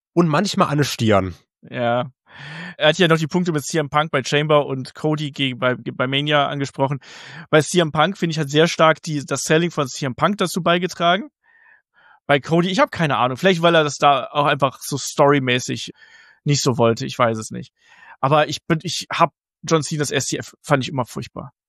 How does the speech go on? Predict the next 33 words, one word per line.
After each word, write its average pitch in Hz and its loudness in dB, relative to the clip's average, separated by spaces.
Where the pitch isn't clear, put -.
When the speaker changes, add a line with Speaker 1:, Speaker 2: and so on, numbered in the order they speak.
Speaker 2:
Bin 143 -4
ich 131 -8
ganz 127 -2
ehrlich. 127 -6
Also 143 -2
da, 147 4
da, 151 2
da, 147 4
da 143 4
helfen 180 4
auch 143 2
die 151 -4
ein, 147 2
zwei, 147 2
drei 139 4
positiven 143 -6
Ausreißer 143 0
nach 131 -2
oben 143 -4
nix 131 -6
mehr. 123 -2
Das, 127 2
äh, 139 -4
fand 135 -2
ich 131 -10
immer 127 -4
ganz, 113 -8
ganz 123 -12
grauenvoll. - -16
Der 147 0
Marco 180 4
hat - 0
gefragt, 139 0